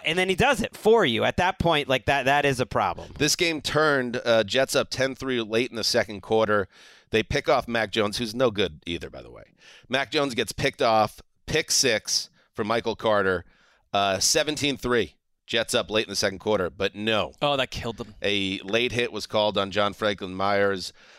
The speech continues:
Speaker 2: on, uh, Mac Jones. It was borderline at best. It wasn't a, it wasn't like one of those, uh, roughing the passer calls that you go nuts about. You could see why it was called, but it literally turned a seventeen three game into a ten six game after the field goal.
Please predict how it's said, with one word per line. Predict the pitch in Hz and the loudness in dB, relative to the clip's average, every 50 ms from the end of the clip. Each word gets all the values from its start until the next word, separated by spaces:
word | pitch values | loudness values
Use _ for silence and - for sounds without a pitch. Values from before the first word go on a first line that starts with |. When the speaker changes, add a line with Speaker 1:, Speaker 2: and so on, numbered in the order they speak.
| - - _ - 107 | -20 -20 _ -4 0
Speaker 2:
on, | 101 101 98 95 92 90 87 87 - - | 0 2 0 0 -2 -4 -8 -12 -10 -4
uh, | 95 90 90 87 | -2 -2 -2 -2
Mac | 90 95 92 90 | -2 -4 -6 -4
Jones. | - 113 113 107 110 98 95 | -4 -2 -2 -2 -2 -4 -6
It | 104 101 | -10 -8
was | 95 90 - | -8 -10 -10
borderline | - - - 117 120 131 127 135 135 135 135 135 131 131 131 120 - - | -12 -10 -4 0 0 2 2 2 2 2 2 0 0 -2 -4 -6 -6 -6
at | 98 90 - | -6 -4 -2
best. | 107 110 120 - - | -2 -2 -2 -2 -2
It | 123 120 | -2 0
wasn't | 123 127 113 117 123 - | 0 0 0 0 -2 0
a, | 117 117 110 104 104 101 _ - | 0 -2 -2 -2 -4 -8 _ -6
it | - 110 113 | -4 -2 0
wasn't | 117 117 113 117 110 | 0 0 -2 0 -2
like | 110 110 - | -2 -2 -2
one | 117 117 | -2 -2
of | 110 | 0
those, | 107 107 101 90 - _ _ _ _ _ _ _ _ _ - | 0 -2 -2 -2 -6 _ _ _ _ _ _ _ _ _ -2
uh, | 104 98 95 95 92 90 - - _ - | 0 2 2 0 -2 -4 -8 -14 _ -4
roughing | 117 110 104 - 104 | -2 -2 -2 -2 -6
the | 98 - | -8 -4
passer | - 110 104 98 - 101 | -4 -4 -2 -2 -6 -8
calls | - - 104 101 90 | -2 0 0 0 0
that | 104 98 | -2 -6
you | 98 92 | -6 -4
go | 92 98 95 | -4 -4 -4
nuts | 92 95 107 120 - - | -2 -2 -2 -2 -2 -4
about. | 143 139 165 165 165 170 156 _ - - - _ - | -2 -2 0 0 0 -2 -2 _ -14 -20 -20 _ -6
You | 120 117 | -6 -2
could | - 127 101 | -2 0 0
see | - - 127 131 | 0 0 0 0
why | 120 98 107 113 117 123 | 0 2 0 0 2 0
it | 131 | -2
was | 127 143 135 | -2 -4 -6
called, | - - 151 156 156 151 127 - - - - - - - _ - | -2 0 2 2 2 2 0 -4 -18 -20 -20 -20 -20 -14 _ 0
but | 123 123 | 2 2
it | 117 120 _ _ _ _ _ | 2 0 _ _ _ _ _
literally | 131 180 202 220 185 180 170 156 147 139 120 | -6 -2 0 0 2 2 2 2 2 0 0
turned | - 143 143 135 120 117 | 0 0 0 2 2 0
a | |
seventeen | - - - 139 135 127 127 113 107 113 123 120 107 | 0 2 2 2 2 0 -2 -6 -4 -4 -4 -4 -4
three | - - 117 117 113 101 | -6 -4 -2 -2 -2 0
game | 90 107 104 101 101 95 90 _ - - - - _ | 0 -2 0 -2 -2 -6 -8 _ -20 -20 -20 -20 _
into | - - 117 104 - 117 107 104 | -6 -4 -4 -2 -2 0 2 2
a | 101 101 101 90 - - - | 2 0 -2 -4 -10 -16 -10
ten | - - 131 120 110 | -4 -2 -2 -2 0
six | - - - 175 185 - - | 0 0 2 2 0 0 -2
game | - 135 120 113 110 | -2 0 -2 0 0
after | 110 107 - 117 | 0 -2 -2 -2
the | 104 98 | -6 -6
field | - - 135 139 131 117 | -4 0 0 2 2 2
goal. | 101 113 107 104 101 92 | 2 2 2 2 2 0